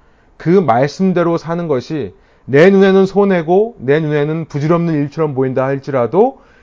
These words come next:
승리하는 비결이 되는 것은 그가 말씀으로 이 세상을 통치하고 계시는, 현재 내 삶을 통치하고 계시는 통치자 되시기 때문에 그렇습니다. 그 예수님 안에서 모든 죄의 문제에도 불구하고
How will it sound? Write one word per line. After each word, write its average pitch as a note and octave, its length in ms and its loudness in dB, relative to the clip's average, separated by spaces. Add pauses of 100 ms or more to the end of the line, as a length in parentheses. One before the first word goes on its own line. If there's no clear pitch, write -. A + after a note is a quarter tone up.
(120)
승리하는 A3 680 0
비결이 C#3+ 320 -2
되는 B2+ 240 -2
것은 A#2 460 -4 (400)
그가 D3+ 380 2
말씀으로 C3+ 680 0
이 B2 60 -4
세상을 B2 380 -6
통치하고 C#3+ 680 -6
계시는, G#2+ 400 -10 (420)
현재 G3+ 340 2
내 C#3 140 -2
삶을 C#3+ 300 -4
통치하고 F#3+ 400 -4
계시는 C#3+ 340 -6
통치자 F#3+ 400 -2
되시기 B2+ 340 -6
때문에 B2 380 -4
그렇습니다. G2+ 580 -10 (640)
그 F#3 380 2
예수님 D#3+ 420 -2
안에서 C#3 640 -4 (520)
모든 G#3 720 4
죄의 D3+ 640 2
문제에도 E3+ 580 0
불구하고 C#3 920 0